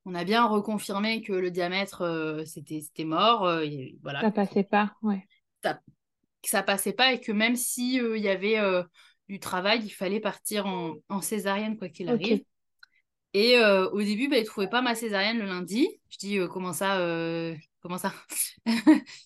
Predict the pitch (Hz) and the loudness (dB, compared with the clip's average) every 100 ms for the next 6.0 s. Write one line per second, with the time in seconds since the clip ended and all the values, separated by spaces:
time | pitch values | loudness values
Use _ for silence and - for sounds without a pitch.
0 | _ 208 - 302 - 302 302 294 269 277 | _ -2 4 4 8 10 10 10 6 4
1 | 240 262 311 269 - 208 233 220 214 233 | 2 2 0 -2 -6 -8 -2 0 2 0
2 | 240 - 196 175 - 196 196 214 214 220 | -2 -2 -6 -6 -10 -4 -4 0 2 2
3 | 202 180 180 226 220 170 165 180 175 185 | 0 -2 -2 -4 -2 -2 0 -2 -2 -6
4 | - 160 196 180 175 175 - - 202 202 | -10 -10 -8 -6 -4 -6 -8 -4 -2 -2
5 | - _ _ _ _ _ - 180 208 302 | -4 _ _ _ _ _ -4 2 4 2